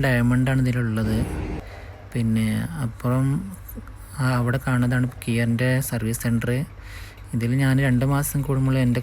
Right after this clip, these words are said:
കാറിട്ടൂടെ സർവീസിന് വരലുണ്ട്. പിന്നെ എവിടെ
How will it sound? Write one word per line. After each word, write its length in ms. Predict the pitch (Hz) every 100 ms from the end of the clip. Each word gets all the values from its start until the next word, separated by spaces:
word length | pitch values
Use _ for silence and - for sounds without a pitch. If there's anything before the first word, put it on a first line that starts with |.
| 135
കാറിട്ടൂടെ 480 | 123 120 117 127 131 127
സർവീസിന് 460 | 117 117 - 127 127
വരലുണ്ട്. 540 | 120 113 117 113 110 120 - - - - - - - - - -
പിന്നെ 240 | 123 135 131
എവിടെ 200 | 117 120